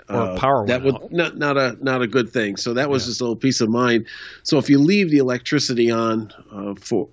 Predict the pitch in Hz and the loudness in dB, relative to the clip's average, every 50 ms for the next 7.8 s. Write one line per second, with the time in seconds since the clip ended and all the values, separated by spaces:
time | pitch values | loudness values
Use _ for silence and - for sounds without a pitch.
0 | _ - 123 117 107 101 101 101 101 92 104 101 101 104 104 - - 101 98 98 | _ 0 2 2 2 2 0 -2 -2 -2 0 0 0 0 0 0 0 0 0 0
1 | 95 95 92 90 82 - 107 107 104 98 98 113 113 117 110 101 92 - 110 107 | -2 -2 -4 -6 -8 -4 -2 0 0 2 4 4 4 4 4 2 2 0 -2 -2
2 | 101 98 85 113 104 101 101 101 95 - 110 95 92 - - - 107 110 104 - | -2 -2 -2 -2 0 2 2 2 0 0 -2 -4 -4 -4 -2 -2 0 0 0 0
3 | - 92 92 - - 110 101 95 95 95 95 95 95 90 - 107 101 98 98 - | 0 -2 -2 0 0 2 0 0 -2 -4 -4 -6 -6 -4 -4 -4 -2 -2 -4 -4
4 | 95 95 95 95 98 101 104 104 107 101 90 95 107 110 104 101 95 90 - _ | -4 -4 -2 -2 -2 -2 0 0 0 0 0 0 2 2 2 2 0 -4 -6 _
5 | _ _ _ _ _ _ - 123 117 110 98 98 104 110 107 101 - - 101 104 | _ _ _ _ _ _ 2 4 4 6 6 6 4 4 2 0 -2 -4 0 0
6 | 120 123 120 110 92 87 87 - - _ - - - - - - - _ _ _ | 0 0 0 -2 -8 -8 -8 -12 -18 _ -20 -20 -20 -20 -20 -20 -20 _ _ _
7 | - - 104 98 95 90 - - 98 98 92 90 87 87 85 87 | -10 -6 -4 -4 -4 -4 -4 -2 -2 -2 -2 -4 -4 -6 -8 -10